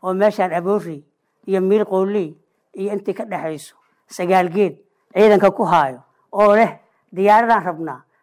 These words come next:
meel hebel aan u soconnaa, jiinka aan u soconnaa." War jiinka waxaa dego Xawaadle Kulman, isku dara haa dego,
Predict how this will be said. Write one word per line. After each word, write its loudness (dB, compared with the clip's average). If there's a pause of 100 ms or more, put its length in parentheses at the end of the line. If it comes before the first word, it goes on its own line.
(120)
meel -4
hebel 0
aan 0
u -6
soconnaa, -10 (280)
jiinka -2
aan -2
u -6
soconnaa." -6
War -4
jiinka -2
waxaa -2
dego -6 (460)
Xawaadle 2
Kulman, -14 (320)
isku -10
dara 2
haa 2
dego, -12